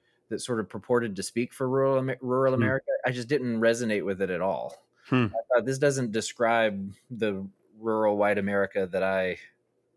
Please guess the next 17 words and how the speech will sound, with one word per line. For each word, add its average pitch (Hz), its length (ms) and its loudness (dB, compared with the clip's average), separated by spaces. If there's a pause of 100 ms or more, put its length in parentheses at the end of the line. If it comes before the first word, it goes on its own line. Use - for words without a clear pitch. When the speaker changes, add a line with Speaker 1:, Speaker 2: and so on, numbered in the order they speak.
(120)
Speaker 1:
grew 98 220 -2
up 82 140 -6
in." 87 260 -6 (480)
Speaker 2:
In 147 120 2
what 156 120 2
Speaker 1:
And 214 80 -2
Speaker 2:
ways? 127 300 2
Speaker 1:
so - 200 -6
Speaker 2:
Like, 120 160 -4
what, 123 180 -4 (180)
can 131 120 -2
you 127 60 2
give 135 140 0
an 127 60 0
example 117 360 -2
of 131 80 -2
that? 143 220 -2